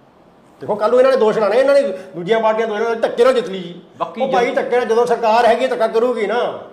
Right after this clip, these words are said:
Speaker 2: ਬਾਕੀ ਜਨਤਾ ਦਾ ਪਤਾ ਨਹੀਂ ਜੀ ਕੋਈ, ਕੋਈ, ਅਹ, ਲਹਿਰ
Speaker 1: ਬਾਕੀ,
Speaker 2: ਕਿੱਧਰ
Speaker 1: ਬਾਕੀ
Speaker 2: ਚੱਲ
Speaker 1: ਦੇਖੋ ਇਹ ਚਾਰਾਂ ਅਸੀਂ ਚਾਰਾਂ ਦੱਸ ਸਕਦੇ ਹਾਂ ਇਹ ਤਾਂ,
Speaker 2: ਹੂੰ।
Speaker 1: ਠੀਕ ਹੈ ਨਾ, ਜਿਹੜੀ ਜਨਤਾ ਨੇ, ਜਿਹੜੀ ਜਨਤਾ ਸੁਣ ਰਹੀ ਹੈ, ਜਿਹੜੀ ਜਨਤਾ ਵੋਟ ਪਾਉਣ ਜਾਊਗੀ ਉੱਥੇ, ਹਾਲਾਂਕਿ ਲੁਧਿਆਣੇ ਸ਼ਹਿਰ ਦੇ ਪੱਛਮੀ ਏਰੀਆ, ਏਰੀਆ, ਏਰੀਆ ਇਕੱਲਾ, ਉਹਦੀ ਉਹ, ਉਹ, ਉਹ ਲੋਕ ਸਮਝਣਗੇ,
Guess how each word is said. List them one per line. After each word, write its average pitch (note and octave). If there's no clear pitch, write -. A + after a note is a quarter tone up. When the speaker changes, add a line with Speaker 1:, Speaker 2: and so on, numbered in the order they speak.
Speaker 2:
ਬਾਕੀ C#3
ਜਨਤਾ E3+
ਦਾ G3
ਪਤਾ F#3+
ਨਹੀਂ G3
ਜੀ G3+
ਕੋਈ, G3
ਕੋਈ, F#3
ਅਹ, D3+
ਲਹਿਰ C#3
Speaker 1:
ਬਾਕੀ, G#3+
Speaker 2:
ਕਿੱਧਰ B3
Speaker 1:
ਬਾਕੀ D#3+
Speaker 2:
ਚੱਲ E3+
Speaker 1:
ਦੇਖੋ G#3
ਇਹ B3
ਚਾਰਾਂ A#3+
ਅਸੀਂ A3
ਚਾਰਾਂ B3
ਦੱਸ A3
ਸਕਦੇ D#3+
ਹਾਂ C#3
ਇਹ C3
ਤਾਂ, D3
Speaker 2:
ਹੂੰ। G#2
Speaker 1:
ਠੀਕ G3+
ਹੈ C#4
ਨਾ, A#3
ਜਿਹੜੀ G3+
ਜਨਤਾ G3
ਨੇ, A#3
ਜਿਹੜੀ G3+
ਜਨਤਾ G3+
ਸੁਣ F#3+
ਰਹੀ F#3+
ਹੈ, G3
ਜਿਹੜੀ G3+
ਜਨਤਾ F#3+
ਵੋਟ F3
ਪਾਉਣ G3+
ਜਾਊਗੀ D3
ਉੱਥੇ, E3+
ਹਾਲਾਂਕਿ F3
ਲੁਧਿਆਣੇ F#3
ਸ਼ਹਿਰ F#3+
ਦੇ G3+
ਪੱਛਮੀ G3+
ਏਰੀਆ, F3+
ਏਰੀਆ, F3
ਏਰੀਆ E3
ਇਕੱਲਾ, D#3
ਉਹਦੀ A3+
ਉਹ, G#3+
ਉਹ, A#3
ਉਹ A#3+
ਲੋਕ G#3
ਸਮਝਣਗੇ, G#3+